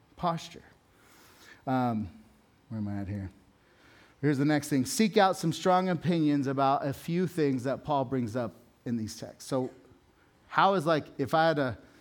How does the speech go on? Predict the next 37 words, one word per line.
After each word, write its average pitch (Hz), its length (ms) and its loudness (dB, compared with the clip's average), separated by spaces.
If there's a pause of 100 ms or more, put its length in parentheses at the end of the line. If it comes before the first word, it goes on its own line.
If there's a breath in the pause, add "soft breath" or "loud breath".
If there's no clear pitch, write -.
(220 loud breath)
jar 139 440 2
of 117 100 -6
how 156 240 2
full 156 460 2
your 135 220 0
opinion 143 520 0
tank 120 340 -6
is 110 220 -4
on 113 160 -2
these 127 220 -2
things, 104 320 -6
here's 143 220 0
the 175 100 0
things 151 320 0
Paul 143 340 0
tells 139 340 -2
us 113 280 -6 (460 loud breath)
to 131 60 -2
have 127 220 2
strong 131 300 0
opinions 123 340 0
about. 110 160 0
I'm 127 100 4
gonna 131 160 4
read 147 240 2
'em 165 100 0
all, 151 240 4
and 139 140 0
then 135 80 2
we're 131 80 0
gonna 131 140 0
walk 131 260 2
through 131 140 -2
'em 123 60 2
one 127 160 2
by 123 140 0
one. 120 260 -2